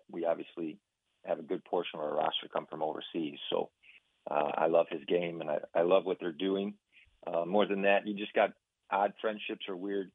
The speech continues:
special friendships in our profession. Uh, one of their front office guys, Scott Howard, is one of the nicest guys in the business. And when I go overseas to recruit, they're over there scouting for the future, and we have dinner together. And um, one of our former players,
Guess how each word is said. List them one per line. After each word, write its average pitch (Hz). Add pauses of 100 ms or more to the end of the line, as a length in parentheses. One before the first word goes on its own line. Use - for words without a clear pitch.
(220)
special 104
friendships 101
in 98
our 92
profession. 92 (560)
Uh, 80
one 90
of 92
their 90
front 101
office 92
guys, 92
Scott 90
Howard, 87
is 85
one 85
of 82
the 85
nicest 85
guys 85
in 82
the 80
business. 85 (120)
And 80 (720)
when 95
I 101
go 110
overseas 127 (120)
to 107
recruit, 131
they're 117
over 101
there 92 (320)
scouting 101
for 92
the 87
future, 95
and 80
we 87
have 85
dinner 90
together. 80
And - (580)
um, 76
one 101
of 98
our 92 (160)
former 104
players, 95